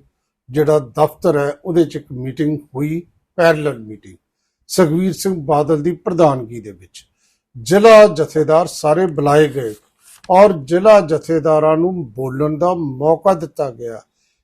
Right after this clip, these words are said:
ਕਿਹਾ ਗਿਆ ਕਿ ਤੁਸੀਂ ਆਪਣੀ ਆਪਣੀ ਗੱਲ ਕਰੋ ਤੇ ਭਰੋਸਾ ਪ੍ਰਗਟ ਕਰੋ। ਅਸਲ ਦੇ ਵਿੱਚ ਸੁਖਬੀਰ ਸਿੰਘ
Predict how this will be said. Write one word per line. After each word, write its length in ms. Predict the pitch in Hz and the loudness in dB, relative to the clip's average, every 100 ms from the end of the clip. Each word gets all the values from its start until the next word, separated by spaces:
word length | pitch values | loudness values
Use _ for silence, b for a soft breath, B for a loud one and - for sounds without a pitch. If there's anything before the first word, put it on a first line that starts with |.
| _ _ - | _ _ 0
ਕਿਹਾ 340 | 190 196 220 | 6 8 8
ਗਿਆ 260 | 190 196 185 | 6 4 2
ਕਿ 180 | - 165 | 0 -8
ਤੁਸੀਂ 460 | - 151 - 165 | -8 -16 -6 0
ਆਪਣੀ 320 | 156 - 143 147 | 0 -2 -6 -6
ਆਪਣੀ 400 | 139 - 139 135 | -6 -10 -12 -10
ਗੱਲ 200 | 135 127 117 - | -12 -14 -14 -6
ਕਰੋ 340 | 147 131 95 _ _ _ _ 180 | -4 -4 -8 _ _ _ _ -8
ਤੇ 60 | |
ਭਰੋਸਾ 540 | - 196 160 143 160 160 | -6 -2 -2 0 0 0
ਪ੍ਰਗਟ 420 | 160 143 151 151 | 0 -2 -4 -6
ਕਰੋ। 360 | 156 151 180 | -4 -2 -2
ਅਸਲ 240 | 160 165 143 | -2 -4 -4
ਦੇ 120 | 151 | -4
ਵਿੱਚ 300 | 131 139 175 | -4 -12 -10
ਸੁਖਬੀਰ 540 | 190 190 139 120 131 131 | -10 -10 -18 -14 -16 -14
ਸਿੰਘ 180 | 170 | -14